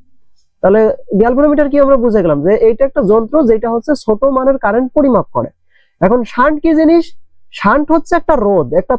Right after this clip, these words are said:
তার, হুম, একটা, আহ, হচ্ছে কি খুব ছোট মানের রোধ, ঠিক আছে?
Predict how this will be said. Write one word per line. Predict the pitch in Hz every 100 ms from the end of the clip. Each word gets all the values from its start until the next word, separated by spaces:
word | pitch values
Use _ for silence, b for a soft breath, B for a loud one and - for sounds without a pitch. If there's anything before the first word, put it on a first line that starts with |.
| -
তার, | 226 139 - - -
হুম, | 240 320 220 - - -
একটা, | - 285 285
আহ, | 262 - - 175
হচ্ছে | 196 254
কি | 254 -
খুব | 330 -
ছোট | - 277 339 359 339
মানের | 311 294 269
রোধ, | 196 170 113 - -
ঠিক | 214 247
আছে? | 285